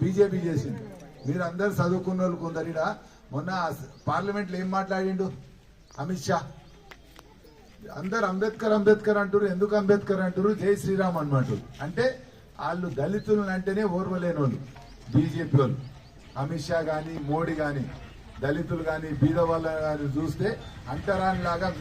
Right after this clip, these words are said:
దూరం ఉంచాలనే ఆలోచనతో వాళ్ళు ఉన్నారు. అవన్నీ కాపాడాలనే ఆలోచనతోనే ఇవాళ జై బాపు, జై, జై భీమ్, జై సంవిధాన్ అని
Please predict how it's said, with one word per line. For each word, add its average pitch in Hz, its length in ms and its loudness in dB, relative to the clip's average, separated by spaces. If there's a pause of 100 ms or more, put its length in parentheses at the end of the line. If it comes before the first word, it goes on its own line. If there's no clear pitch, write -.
(220)
దూరం 175 320 2
ఉంచాలనే 143 480 -2
ఆలోచనతో 156 440 -2 (100)
వాళ్ళు 139 180 -2
ఉన్నారు. 113 200 -4 (380)
అవన్నీ 180 320 4 (120)
కాపాడాలనే 196 720 4
ఆలోచనతోనే 175 580 0 (480)
ఇవాళ 175 200 2 (140)
జై 175 160 2
బాపు, 170 360 2 (140)
జై, 170 140 2 (100)
జై 170 120 2 (300)
భీమ్, 165 260 2 (360)
జై 196 160 4
సంవిధాన్ 175 580 2
అని 196 100 2